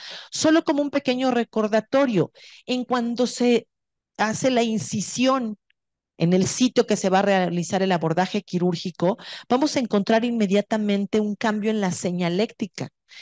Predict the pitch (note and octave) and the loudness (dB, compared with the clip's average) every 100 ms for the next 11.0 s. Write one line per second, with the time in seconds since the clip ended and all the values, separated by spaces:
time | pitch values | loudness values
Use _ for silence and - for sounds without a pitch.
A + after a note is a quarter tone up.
0 | - F3+ F#3 - G3+ G#3+ - A3 A3 A3+ | -8 -4 -2 0 0 0 0 0 2 2
1 | G3+ - E3+ E3 E3 A3 A3+ G#3+ F3 D#3+ | 0 0 -2 0 -2 -2 -2 -2 -2 -4
2 | - F3 F3 F3 F#3+ G3 G3 B3+ - - | -4 -2 0 0 0 -2 0 0 0 -6
3 | - - - - - B3+ B3+ D#4 B3+ A3 | -10 -18 -14 -12 -2 0 0 0 0 2
4 | A3+ - A#3+ G3 D#3+ C3+ - _ _ _ | 2 2 0 2 2 -2 -8 _ _ _
5 | - F3+ - A3+ A3+ F#3 E3 D#3+ - - | -2 -2 2 2 4 0 0 -2 -4 -2
6 | F#3+ G3+ G3 F3+ E3+ E3 D#3+ D#3 - F3 | 0 2 4 6 6 6 4 -2 -2 2
7 | E3+ E3+ E3+ E3+ F#3+ G3 D4 - F#3 F3+ | 2 2 0 2 2 2 -2 -4 -4 -4
8 | - F3+ - G#3+ A3 G#3 G3+ G3 G#3 F#3 | -2 -4 0 0 2 0 -2 0 -2 -2
9 | E3+ D#3+ D#3+ - F#3 F#3+ - E3 - E3 | -4 -4 -8 0 2 2 0 -4 0 2
10 | E3 F3 F#3 F3 D3+ D3 D#3+ D3+ F3 | 4 4 2 0 0 -4 -6 -4 -4